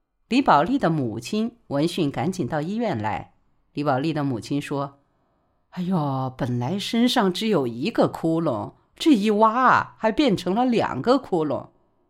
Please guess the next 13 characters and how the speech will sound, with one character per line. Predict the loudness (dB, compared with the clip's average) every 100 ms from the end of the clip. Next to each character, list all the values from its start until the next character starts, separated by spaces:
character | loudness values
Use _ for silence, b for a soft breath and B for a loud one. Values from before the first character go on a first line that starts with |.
| 0
我 | 4 4
看 | 6 6
啊， | 6 2 -6 2
还 | 4
是 | 6
磨 | 4 4 2
制 | 4 2
皮 | 2 0 0
嘞， | 2 0 -4 _ _ 2
慢 | 4
慢 | 4 2
的 | 0
治， | -4 -6 -8 -10